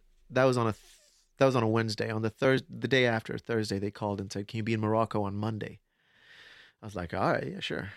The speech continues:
I'll, I'll fly to Morocco." <laughs> Flew to Morocco, got there, and people were telling me, they were like, "Oh, it's a fantastic part. Ehab Rashid, he's this rebel leader, blah, blah, blah." I was like, "I haven't, I don't, I don't have a script. I don't have my lines."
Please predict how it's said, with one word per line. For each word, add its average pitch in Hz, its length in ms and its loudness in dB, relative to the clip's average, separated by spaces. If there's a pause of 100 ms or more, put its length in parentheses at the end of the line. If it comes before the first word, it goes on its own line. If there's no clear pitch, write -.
(140)
I'll, 151 120 -18 (460)
I'll - 100 -10
fly - 180 0
to 123 60 4
Morocco." 113 380 0 (440)
<laughs> - 400 -18
Flew 175 240 4
to 190 60 8
Morocco, 143 520 4
got 139 480 2
there, 107 300 2 (600)
and 117 600 2 (440)
people 151 220 2
were 143 80 8
telling 156 380 0
me, 127 100 0
they 120 80 -2
were 123 100 -2
like, 120 220 -4
"Oh, - 120 -4
it's - 260 -6
a - 200 -20
fantastic 131 560 -4
part. 120 220 0
Ehab 127 260 0
Rashid, 123 340 2
he's 117 140 0
this 120 200 -6
rebel 123 240 2
leader, 120 260 2
blah, 104 240 2
blah, - 0 -
blah." 117 220 2
I - 20 -2
was 123 100 -10
like, 117 200 -8
"I - 100 -4
haven't, 147 300 -6
I 123 100 -6
don't, 147 160 -8 (100)
I 107 80 -8
don't 107 120 -8
have 104 120 -10
a 107 60 -14
script. - 360 -2
I 120 40 -2
don't 110 100 -4
have 107 120 -4
my 107 80 -10
lines." 143 380 -4